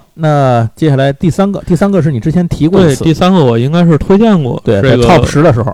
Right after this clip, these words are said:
Speaker 2: Top十漫画的时候，我应该推荐过叫《飞翔的魔女》。
Speaker 1: 嗯。对。
Speaker 2: 这个我，大家可以去听我那 TOP十推荐啊，
Speaker 1: 对。
Speaker 2: 那我应该说的比较详细了。
Speaker 1: 魔女的日常，你的日常生活中就有魔女这个事儿，
Speaker 2: <laughs>
Speaker 1: 那么日常生活是什么样儿的？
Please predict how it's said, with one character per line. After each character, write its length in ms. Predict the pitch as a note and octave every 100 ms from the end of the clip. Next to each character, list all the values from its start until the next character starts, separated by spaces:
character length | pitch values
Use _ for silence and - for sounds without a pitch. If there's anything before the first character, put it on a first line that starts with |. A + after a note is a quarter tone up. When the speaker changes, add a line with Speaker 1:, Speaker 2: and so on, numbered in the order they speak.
| -
Speaker 2:
Top 280 | - D3 C3
十 200 | - C3+
漫 160 | C#3+ C3+
画 180 | D3+ C#3+
的 120 | G2+
时 120 | A2+
候， 160 | A2 G#2+
我 140 | G#2
应 100 | A2
该 80 | A#2+
推 200 | A#2+ C3+
荐 160 | C3
过 160 | A#2 G#2+
叫 160 | A2+ A2
《飞 160 | - C3
翔 220 | B2+ B2+
的 80 | A#2
魔 160 | B2
女》。 80 | A#2+ -
Speaker 1:
嗯。 60 | A2+ -
对。 160 | B2 G#2 - _ _ -
Speaker 2:
这 180 | G3+ E3+
个 280 | A2+ A2+
我， 120 | A2+ A2+
大 140 | D3+
家 140 | D#3
可 120 | F3 F3
以 80 |
去 140 | B2+ B2+
听 220 | - E3
我 120 | D3 A2+
那 120 | A2+
TOP 260 | - B2+ A2
十 100 | C3+
推 160 | C#3
荐 160 | D3 E3
啊， 160 | A2+ A#2+
Speaker 1:
对。 120 | B2+
Speaker 2:
那 60 |
我 120 | A2+ A#2
应 100 | B2+
该 80 |
说 220 | C3 - C3
的 60 |
比 80 | A2+
较 120 | B2+
详 240 | G#2+ A2 A2
细 160 | B2
了。 60 | A#2
Speaker 1:
魔 100 | D#3+
女 140 | C#3+
的 100 | B2
日 120 | D#3
常， 260 | C3+ C#3+ D#3+
你 120 | D3+
的 80 | D3
日 160 | G#3 G3
常 180 | F3+ G3
生 100 | G3+
活 120 | G3+
中 180 | G3+ G3
就 120 | F3+
有 140 | A2
魔 160 | A#2+ E3
女 160 | D#3 G#2
这 80 | B2+
个 100 | D3
事 60 |
儿， 180 | - F#3
Speaker 2:
<laughs> 40 | A2+
Speaker 1:
那 60 |
么 120 | C3+ C3+
日 120 | D3+
常 180 | C#3 C#3+
生 100 | D3+
活 120 | D#3+
是 60 |
什 80 | A2
么 60 | B2
样 120 | F#3+
儿 120 |
的？ 80 | D#3